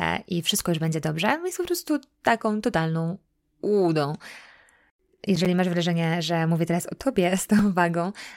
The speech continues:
em, to najlepsze, co możesz sobie zrobić, to rozpoczęcie bycia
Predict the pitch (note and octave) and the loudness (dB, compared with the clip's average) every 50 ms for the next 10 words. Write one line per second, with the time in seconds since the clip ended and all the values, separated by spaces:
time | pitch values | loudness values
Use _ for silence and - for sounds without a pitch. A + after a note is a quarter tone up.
0 | - _ - F3+ F3+ F3+ F3 F3 E3+ - G3+ F#3 F#3 F3+ F3+ F#3 G3 - - F#3+ | -8 _ -2 -2 -2 -2 -4 -6 -4 -2 -2 0 0 0 2 0 0 0 -2 -2
1 | - F3 F3+ E3+ F3+ E3 - - E3 E3 E3+ D#3+ E3+ E3+ D#3+ E3 B3 C4+ - - | 0 0 0 0 -2 -2 -4 -2 -2 -2 -2 0 0 -2 0 0 -2 -4 -4 -8
2 | - - _ _ _ _ _ _ - F3 E3 E3 E3 E3+ F#3+ - _ _ _ - | -12 -12 _ _ _ _ _ _ -2 -2 -2 -2 -2 -4 -6 -10 _ _ _ -20
3 | - - _ _ _ _ _ - F#3 F3+ - - F#3 F3 F3+ - - G3 F3+ F3 | -20 -20 _ _ _ _ _ -4 -4 -4 -2 -2 -4 -4 -4 -2 -2 -2 -2 -2
4 | - - G3+ A#3 C#4+ D4 - _ _ _ _ _ _ - E3+ E3 F#3 F#3+ F#3+ F#3+ | -2 -2 -2 -2 -2 -4 -8 _ _ _ _ _ _ -10 -2 2 2 2 2 0
5 | - F#3 E3+ E3 E3 D#3+ D#3+ E3 | -2 -2 0 2 2 2 0 -2